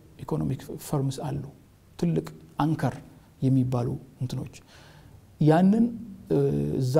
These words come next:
ውስጥ፣ እ፣ በከፊልም ሆነ ሙሉ ለሙሉ የግል ዘርፉን ኢንጌጅ ለማድረግ ፍላጎት ማሳየቱ ትክክለኛ ቁርጠኝነት ነው፣ ታይምሊ ነው ደግሞ ወሳኝም ነው።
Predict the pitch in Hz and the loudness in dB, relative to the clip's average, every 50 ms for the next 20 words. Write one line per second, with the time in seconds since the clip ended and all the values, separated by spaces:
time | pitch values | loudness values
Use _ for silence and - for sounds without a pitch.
0 | 180 190 220 196 - - - - - - - - - 160 156 - 147 147 147 156 | 4 4 2 0 -2 -6 -12 -14 -18 -18 -20 -12 -6 -4 -4 -2 -2 -2 -4 -4
1 | - - - - - - - - 131 139 - - 180 - - 165 147 147 139 131 | -6 -6 -8 -8 -8 -8 -6 -2 -2 -2 2 2 2 4 4 2 2 2 0 0
2 | 135 135 135 135 139 139 143 143 143 143 143 147 151 170 214 - - - - - | 2 2 2 2 2 2 0 0 0 0 0 0 0 0 -2 -2 -6 -12 -18 -18
3 | - - - - - - - 147 151 127 165 160 151 147 147 147 131 - 160 151 | -20 -20 -20 -20 -16 -6 0 2 4 4 4 4 6 6 4 4 2 2 0 0
4 | 147 135 135 139 135 131 139 143 143 151 160 156 202 233 - - - - - - | 2 2 2 2 2 2 2 0 0 0 0 0 0 -2 -2 -4 -12 -20 -20 -20
5 | - - - - - 156 143 139 131 123 135 127 - 139 135 127 156 156 156 165 | -20 -20 -16 -6 0 2 4 4 4 4 2 2 2 0 -2 0 -2 0 0 0
6 | 151 156 233 269 - - - - - - - - - - - - 185 170 165 165 | 0 0 -4 -6 -6 -8 -20 -20 -18 -14 -6 -6 -6 -6 -2 -2 -2 0 0 0
7 | 156 147 - 160 143 - 156 139 135 135 139 139 143 139 - 196 247 254 - - | -2 -2 -4 -6 -4 -2 0 0 2 2 2 0 -2 0 -2 -2 -2 -2 -2 0
8 | 156 143 139 139 135 131 123 117 - - - - - - - - - - - - | 2 4 4 4 4 4 2 0 -2 -4 -4 -6 -6 -8 -10 -14 -18 -20 -18 -8
9 | - 139 135 - - 139 127 127 127 143 127 117 - | -6 -4 -4 -2 -2 0 0 2 2 2 0 -2 -4